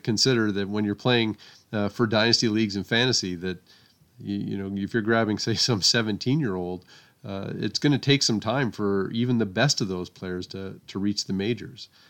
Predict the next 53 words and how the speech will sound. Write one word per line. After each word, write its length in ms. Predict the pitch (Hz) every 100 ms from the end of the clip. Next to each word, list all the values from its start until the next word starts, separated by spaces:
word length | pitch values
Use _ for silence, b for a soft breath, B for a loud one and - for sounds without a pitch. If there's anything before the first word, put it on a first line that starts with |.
| b b
And, 260 | 92 87 87
uh, 340 | 90 90 90
sometimes, 720 | 87 - 113 107 113 90 107 -
<laughs> 0 |
sometimes 600 | 120 110 117 107 104 107
that, 180 | 101
that 160 | - 107
can 140 | 113
be 200 | 101 104
an 60 | 98
excruciating 640 | 95 - 127 113 123 104 101
wait. 220 | 120 101
I'm 100 | 87
sure 180 | - 110
it's 140 | -
an 60 | 98
excruciating 640 | - 135 117 120 107 101
wait 200 | 107 110
for, 300 | - 101 90 B B B B
uh, 100 | 95
for 160 | - 107
real 200 | 117 143
major 280 | 139 139 147
league 180 | 143
teams, 320 | 131 139 156 139
but 180 | 113
for 140 | 104 120
your 120 | 107
fantasy 460 | - 139 131 - 101
team, 320 | 101 92 85 b b b b
uh, 140 | 101 92
to 120 | 104
have, 320 | 95 113 104 117
have 300 | 101 104 95 87 - _ -
a 60 | 110
player 440 | - 113 101 98
like 220 | 95 92 -
that 280 | 98 -
sort 260 | - - 104
of 80 | 95
sit 180 | - 110
on 120 | 98
the 80 | 92
sidelines 460 | 110 107 107 98
for 160 | - 104
you 60 |
for 140 | 90 98
four 240 | - 101
or 60 | 98
five 320 | 110 92 92
years 260 | 107 95 -
can 160 | 98
be, 220 | 90 90